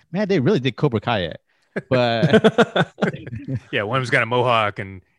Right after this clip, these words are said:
Speaker 1: <laughs>
Speaker 3: take away
Speaker 1: He's
Speaker 3: from
Speaker 1: got
Speaker 3: his
Speaker 1: a
Speaker 3: lip.
Speaker 1: tattoo at age eleven. Uh, yeah, so now it's a, like, like these, um,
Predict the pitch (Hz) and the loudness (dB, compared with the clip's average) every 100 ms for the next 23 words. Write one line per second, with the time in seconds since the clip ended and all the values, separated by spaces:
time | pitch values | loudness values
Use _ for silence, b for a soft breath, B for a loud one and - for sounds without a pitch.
0 | _ - 330 135 - _ _ 139 127 123 | _ -8 -2 -2 -2 _ _ -8 -2 0
1 | 160 185 151 117 143 127 165 147 120 110 | 2 2 0 2 2 2 4 6 4 2
2 | - 135 120 117 107 98 98 b b b | 0 -2 -2 -2 -2 -4 -8 b b b
3 | b _ - 131 131 127 117 - - - | b _ -6 -2 -2 -2 -6 -12 -20 -20
4 | _ 165 190 113 - 151 139 139 170 147 | _ -4 -2 -4 -2 -2 0 0 0 0
5 | 139 117 - - 123 120 - _ _ _ | -2 -6 -8 -8 -6 -6 -10 _ _ _
6 | _ _ 123 117 127 110 117 107 98 92 | _ _ -8 -4 -2 0 0 -2 -2 -4
7 | 90 | -8